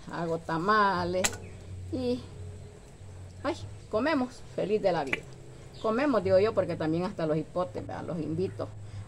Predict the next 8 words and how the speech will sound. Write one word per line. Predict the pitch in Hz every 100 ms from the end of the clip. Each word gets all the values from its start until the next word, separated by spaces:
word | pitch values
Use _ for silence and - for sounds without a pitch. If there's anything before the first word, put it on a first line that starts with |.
| -
a |
los | - -
tamalitos, | - - - 170 - -
¿verdad? | - - - - - - - - - - - - - -
Porque | - 151 - 151
ya | 147 156
ven | 180 214
que | 175